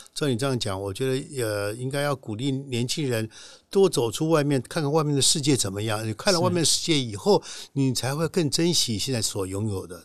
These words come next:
Speaker 1: 对不对？
Speaker 2: 对，而且我觉得那个
Speaker 1: 嗯。
Speaker 2: 最棒的部分，就像我自己一样，
Speaker 1: 嗯。
Speaker 2: 越向外走，其实越往内。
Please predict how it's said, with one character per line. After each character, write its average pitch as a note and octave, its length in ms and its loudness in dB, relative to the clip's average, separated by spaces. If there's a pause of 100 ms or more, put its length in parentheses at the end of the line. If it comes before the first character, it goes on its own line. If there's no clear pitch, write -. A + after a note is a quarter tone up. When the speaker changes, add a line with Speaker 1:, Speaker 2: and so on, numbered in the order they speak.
Speaker 1:
对 G#2 100 -6
不 F#2 80 -10
对？ A2+ 140 0
Speaker 2:
对， G#2 180 -2 (160)
而 A#2 100 4
且 G#2+ 160 2
我 A#2 160 6
觉 B2 120 6
得 C3 60 10
那 C#3 60 10
个 C#3 80 12
Speaker 1:
嗯。 C3 80 10
Speaker 2:
最 C#3+ 200 10
棒 C3 260 8
的 A2 80 8
部 A2+ 220 4
分， A2+ 200 6
就 G#2+ 120 6
像 G#2+ 160 8
我 F#2+ 40 6
自 G#2+ 200 4
己 F#2 240 2
一 - 20 4
样， G2+ 280 8
Speaker 1:
嗯。 G2 280 -6 (680)
Speaker 2:
越 E3+ 160 10
向 C#3+ 240 12
外 C3 140 12
走， G2+ 200 4
其 G2+ 140 4
实 G2+ 160 6
越 G#2 100 10
往 F2+ 280 8
内。 G2 200 0